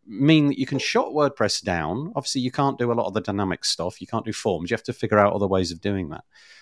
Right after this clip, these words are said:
But it does mean that your site is, A, very, very, very secure 'cause there's no, there's no P H P engine in the background or Apache or anything like that. But it also means that it's really quick. And,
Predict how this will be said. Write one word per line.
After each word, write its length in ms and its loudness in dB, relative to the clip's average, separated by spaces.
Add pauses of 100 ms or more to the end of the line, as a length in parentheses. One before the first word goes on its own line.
(100)
But 120 6
it 100 2
does 180 -2
mean 200 4
that 100 0
your 140 0
site 280 0
is, 200 -4
A, 240 6
very, 240 4
very, 240 0
very 240 2
secure 720 -2
'cause 260 -8
there's 120 -10
no, 280 -2 (360)
there's 220 -10
no 200 2 (160)
P 160 -4
H 180 -6
P 160 -6
engine 320 -6
in 80 -6
the 80 -8
background 440 -6
or 100 -4
Apache 480 -4
or 80 -4
anything 300 -4
like 180 -2
that. 220 -2 (640)
But 100 10
it 80 12
also 380 8
means 260 6
that 120 2
it's 140 -4
really 720 2
quick. 460 -2 (580)
And, 560 6